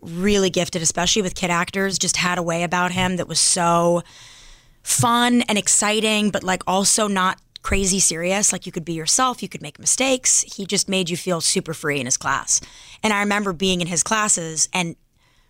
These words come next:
literally, I, I think we'd go from, like,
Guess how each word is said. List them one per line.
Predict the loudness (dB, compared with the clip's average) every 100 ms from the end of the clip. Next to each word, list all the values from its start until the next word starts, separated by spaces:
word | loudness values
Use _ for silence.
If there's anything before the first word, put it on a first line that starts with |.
| -4
literally, | 2 4 4 2 0 -4 _ _ _ _ _ _ -12
I, | -12 -6
I | -4 -2
think | -2
we'd | -4 -2
go | 0 0
from, | -2 -2
like, | -2 -4